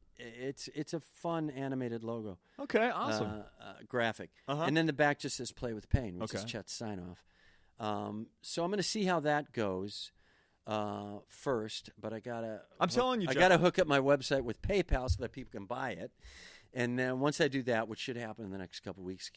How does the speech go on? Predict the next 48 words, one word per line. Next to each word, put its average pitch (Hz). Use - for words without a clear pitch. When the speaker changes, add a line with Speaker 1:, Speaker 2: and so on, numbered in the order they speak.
Speaker 1:
people -
can 95
buy 95
the 95
mug, 131
and 190
then 226
I'll 202
start 143
merching 123
out 117
some 117
of 104
the 104
other 101
Speaker 2:
I 170
would 214
love 208
Speaker 1:
stuff. 202
Speaker 2:
to -
walk 175
around 151
with 139
a, 127
uh, 117
weak-handed 127
axe 110
throwing, 104
you 117
know, 104
championship 101
T-shirt. 101
Speaker 1:
Yeah, 104
right, 107
exactly. 101
Speaker 2:
And 127
then 117
people 95
Speaker 1:
Yeah, 113
Speaker 2:
go, -
Speaker 1:
yeah, -
Speaker 2:
"What 113
Speaker 1:
yeah. -
Speaker 2:
the, 113
what 110
the 113
hell's 110
that?" 101